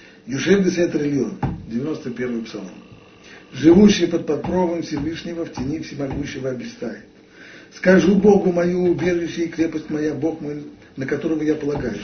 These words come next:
Ибо он спасет тебя от сети птицелова, от мора гибельного». Мор гибельный, что ты знаешь? Вот чума будет здесь. А его спасет.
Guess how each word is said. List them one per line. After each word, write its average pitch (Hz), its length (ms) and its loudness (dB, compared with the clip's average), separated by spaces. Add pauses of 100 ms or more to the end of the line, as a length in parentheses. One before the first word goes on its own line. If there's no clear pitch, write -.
(100)
Ибо 180 160 4
он 214 200 8
спасет 220 580 2
тебя 220 400 0 (140)
от - 140 -4
сети 202 240 2
птицелова, 165 680 0 (260)
от 147 160 -2
мора 220 260 10
гибельного». 120 600 6 (360)
Мор 160 220 4
гибельный, 175 320 2
что 156 80 2
ты 156 120 -2
знаешь? 117 280 -4
Вот - 240 -10
чума 240 340 6
будет 123 240 0
здесь. 101 160 -10 (720)
А 131 240 -6
его 143 260 -6
спасет. - 440 -12